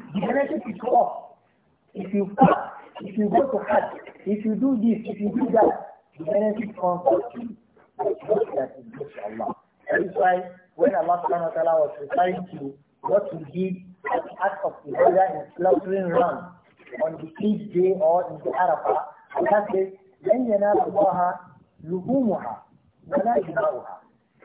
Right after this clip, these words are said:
The meat, nor the blood, is not been eaten by Allah. I want to get it. So Allah subhanahu wa ta'ala is the creator of the whole universe, but you should know, uh, need of it.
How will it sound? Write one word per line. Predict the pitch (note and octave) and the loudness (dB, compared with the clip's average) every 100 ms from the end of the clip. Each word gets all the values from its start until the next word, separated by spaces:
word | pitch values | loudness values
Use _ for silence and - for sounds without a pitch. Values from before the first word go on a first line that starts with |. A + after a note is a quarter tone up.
| - | -2
The | G#3 | 2
meat, | A3 D#4 A#3+ - - _ _ _ _ _ _ _ D#3 | 4 4 0 -6 -16 _ _ _ _ _ _ _ 0
nor | G3 G3+ B3 - - - | 4 6 6 4 -4 -6
the | F#3+ | -6
blood, | - G#3+ B3 - - - - _ _ _ _ - | 0 4 4 4 0 -10 -18 _ _ _ _ -18
is | D#3+ - | -16 -4
not | A#3 G#3 D3+ | -2 -2 -6
been | D3+ D3 F3 | -14 -14 -14
eaten | E3+ E3+ | -10 -6
by | - - | -6 -6
Allah. | A#2+ A#2 G#2+ - _ _ _ _ _ _ _ - | -8 -10 -10 -14 _ _ _ _ _ _ _ -4
I | |
want | F3 G#3+ | -2 -2
to | D#3 | -4
get | B2+ C3+ | -4 -4
it. | A2+ - _ _ G#2+ - _ _ _ | -6 -16 _ _ -20 -20 _ _ _
So | - | -4
Allah | D#3+ D3+ F3 - | -2 2 2 2
subhanahu | G3+ G3 F#3+ | 4 4 4
wa | F#3 | 2
ta'ala | F#3 F3+ E3+ - - _ | 4 2 0 -8 -18 _
is | D3+ C3+ | -20 -14
the | C#3+ - | -14 -10
creator | D3+ E3+ F#3 G3 | -8 -4 0 2
of | E3 - | 2 0
the | C3+ | -4
whole | C3 E3 E3+ | -6 -4 -6
universe, | D#3 D#3 D#3+ - - - _ - | -8 -2 0 0 -4 -20 _ -4
but | - | -4
you | D#3+ D3+ | -6 -14
should | D#3 | -4
know, | F#3 G3 G3 - - _ - - - | 0 0 -2 -10 -20 _ -20 -6 0
uh, | D3 C#3+ C#3 C#3 B2+ C3 - _ - F3 | 2 4 2 2 0 -4 -14 _ -6 0
need | G#3+ | 4
of | F#3+ C#3 | 4 2
it. | E3 | -2